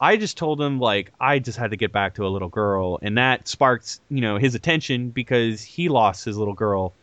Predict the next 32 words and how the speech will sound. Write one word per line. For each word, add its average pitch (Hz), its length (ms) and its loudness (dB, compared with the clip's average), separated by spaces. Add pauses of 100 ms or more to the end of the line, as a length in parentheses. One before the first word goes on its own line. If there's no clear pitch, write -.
(340)
And 113 140 2
he 123 100 6
asks 190 420 0
you 110 280 -2 (340)
point 151 220 2
blank, 151 320 2
"Is 107 100 -4
this 127 160 -2
little 135 160 2
girl 123 240 2
your 113 140 0
daughter?" 127 420 4 (160)
And 101 320 -6
you 107 100 -4
can 127 140 0
lie 165 160 6
to 202 60 4
him 139 80 2
and 117 80 -2
tell 127 160 2
him 123 80 -2
yes. 151 440 -4
But, 117 220 4
like, 120 280 6 (100)
when 143 200 0
you 143 80 4
do 135 240 4
it, 208 160 6 (320)
you 123 220 -2
do 139 240 4
it, 120 160 6 (180)
like, 101 380 -2